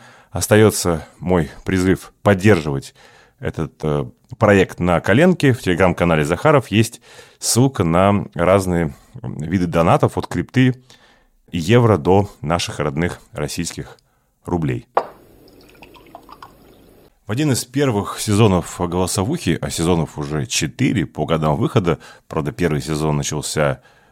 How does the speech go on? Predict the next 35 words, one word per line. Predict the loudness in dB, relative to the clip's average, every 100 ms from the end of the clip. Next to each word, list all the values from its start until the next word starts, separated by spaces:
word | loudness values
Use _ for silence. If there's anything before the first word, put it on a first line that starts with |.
| _
в | -8
двадцать | -6 -6 -2
третьем, | -2 0 -2 -2
а | -4
голосовуху | -4 -6 -6 -6 -6
я | -6
стал | -4
записывать | -4 -4 -8 -8 -8 -10 -12
типа | -14 -10 -8
осенью, | -6 -6 -6 -8
так | -8 -10 -10
что | -10 -8
он | -8 -10 -8
был | -8
неполноценный, | -6 -4 -2 0 4 4 4
но |
я | 2 0
считаю | -2 -6
по | -6
годам. | -4 0 2 2 -2 -14 -8
В |
общем, | -4 2
мне | 2
кажется, | 2 0 -2
во | -2
втором | 0 2 2 -2
или | -2
третьем | -2 -4 -4 -6
сезоне | -4 0 2 4 2 -4 -20 -20 -2
я | 2
довольно | 4 6 6 6
много | 6 4 2 2 2
накануне | 0 -2 -2 0
девятого | 0 -2 -2 0
мая | 2 2 2